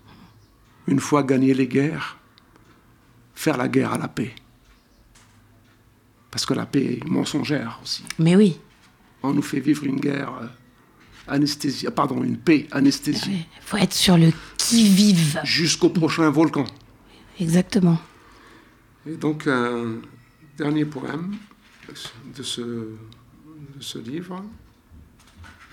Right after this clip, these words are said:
Speaker 1: Qalam, hein, c'est le, le qalam, euh, la plume, euh, faite à, à, à partir d'un roseau, dans la tradition arabo-musulmane. Qalam.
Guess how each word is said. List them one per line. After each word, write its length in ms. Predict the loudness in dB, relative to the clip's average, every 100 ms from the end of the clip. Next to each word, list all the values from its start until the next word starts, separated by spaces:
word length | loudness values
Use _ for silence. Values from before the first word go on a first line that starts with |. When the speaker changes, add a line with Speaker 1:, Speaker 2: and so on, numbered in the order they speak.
| -20 _ _ _ _ _ _ _ _ -20 -20 -20 -20 -20 -2
Speaker 1:
Qalam, 460 | 4 4 4 0 -8 -14 -20 -20 -20 -14 -10
hein, 140 | -10 -10
c'est 160 | -10 -8
le, 240 | -6 -6 -6
le 120 | -6
qalam, 560 | -4 -4 -2 -2 -4 -6 -8 -12 -12 -12 -14 -16 -20 -20 -20 -20 -20 -20 -20 -20 -20 -20 -20 -12
euh, 60 | -6
la 120 | -6
plume, 440 | -4 0 2 2 0
euh, 260 | -4 -6
faite 280 | -8 -6 -6
à, 80 | -6 -6 -6 -6 -8 -12
à, 40 | -12
à 40 |
partir 420 | -6 -6 -4 -4 -4
d'un 140 | -2
roseau, 380 | 0 0 0 -4 -6 -20 -20 -20 -20 -12
dans 160 | -6 -4
la 80 | -4
tradition 500 | -6 -6 -4 -4 -2
arabo-musulmane. 760 | -2 -2 -2 -2 -4 -4 -4 -6 -12 -20 -20 -20 -20 -20 _ _ _ _ _ _ _ _ _ _ -2
Qalam. 340 | 0 0